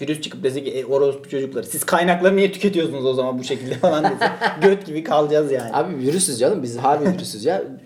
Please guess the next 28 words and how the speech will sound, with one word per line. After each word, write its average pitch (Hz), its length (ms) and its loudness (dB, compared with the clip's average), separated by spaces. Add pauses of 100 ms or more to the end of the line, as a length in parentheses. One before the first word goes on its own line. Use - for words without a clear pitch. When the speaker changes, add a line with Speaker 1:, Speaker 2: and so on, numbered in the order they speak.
(140)
Speaker 2:
İnsan, 151 320 -4
şey 180 220 0
yani 139 220 0
dünyanın 156 320 0
kanseriyiz. 165 560 -2 (280)
Sen 165 240 0
de 175 60 -2
şu 180 200 -6 (160)
son 151 300 -2
günlerde 151 480 2
bu 143 220 -2 (100)
Netflix'teki, 147 800 -4 (680)
e, 127 40 -6 (180)
Gezegenimiz 135 680 2
belgeselini 135 440 2
izliyoruz 170 340 0
Speaker 1:
Evet 110 260 0
Speaker 2:
ya. 92 120 -10
Speaker 1:
ya. 85 100 -16 (440)
Speaker 2:
Ulan 165 240 0
her 196 200 4
şey 220 220 -2
tükenmek 208 460 0
üzere. 196 400 0
Her 180 140 2
şeyin 202 300 -2
ağzına 170 380 0
sıçmışız. 185 580 -10